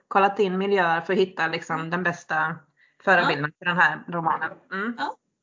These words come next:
Speaker 2: Visst, eh, visst var väl Cirkeln utspelade sig väl också
Speaker 1: Ja,
Speaker 2: i de
Speaker 1: precis.
Speaker 2: krokarna?
Speaker 1: Ja.
Speaker 2: Eh, hur som helst, eh, eh, konferensen utspelar sig under tjugofyra timmar, eh,
Speaker 1: Mm.
Speaker 2: ett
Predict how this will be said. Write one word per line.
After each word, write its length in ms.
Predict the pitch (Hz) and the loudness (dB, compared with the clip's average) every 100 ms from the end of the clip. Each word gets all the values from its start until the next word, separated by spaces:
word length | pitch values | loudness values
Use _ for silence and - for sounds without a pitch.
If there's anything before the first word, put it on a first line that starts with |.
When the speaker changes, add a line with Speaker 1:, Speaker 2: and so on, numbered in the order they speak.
| _ - | _ -2
Speaker 2:
Visst, 340 | 370 - - | -2 -2 -8
eh, 180 | 311 294 | -6 -4
visst 180 | 311 311 | -8 -6
var 60 | 302 | -6
väl 100 | 277 | -6
Cirkeln 640 | - 254 208 - 311 330 | -8 -10 -8 -6 -4 -4
utspelade 420 | 294 - 240 214 | -6 -6 -4 -4
sig 160 | 208 208 | -4 -6
väl 140 | 196 | -6
också 280 | 190 - - | -8 -10 -6
Speaker 1:
Ja, 320 | 262 262 - - - | -2 0 -2 -4 -12
Speaker 2:
i 60 | |
de 60 | 240 | -8
Speaker 1:
precis. 120 | 202 | -6
Speaker 2:
krokarna? 320 | 202 185 180 - _ _ _ _ | -6 -6 -10 -10 _ _ _ _
Speaker 1:
Ja. 340 | 254 269 302 302 254 294 _ _ _ _ _ _ - | -6 -6 -8 -14 -14 -14 _ _ _ _ _ _ -2
Speaker 2:
Eh, 260 | 247 240 240 | 4 6 6
hur 100 | 254 | 2
som 140 | 285 277 | 0 0
helst, 280 | 240 - | -2 -2
eh, 220 | 247 240 233 233 - - - - | 0 2 0 -4 -18 -20 -6 2
eh, 200 | 226 233 | 2 2
konferensen 960 | 233 262 233 220 214 214 226 220 220 220 | -2 -6 -2 -2 -2 -2 0 0 -2 -2
utspelar 380 | 220 220 196 180 | -2 0 -2 -2
sig 180 | 185 196 | -2 -2
under 180 | 185 | -4
tjugofyra 880 | 185 - 233 214 208 226 208 165 165 | -6 0 0 0 -2 0 0 0 -2
timmar, 580 | 170 175 160 160 190 220 208 _ | -4 -6 -6 -2 0 -2 -6 _
eh, 200 | 185 170 | -2 -2
Speaker 1:
Mm. 120 | 170 175 | -2 -10
Speaker 2:
ett 100 | 190 | -14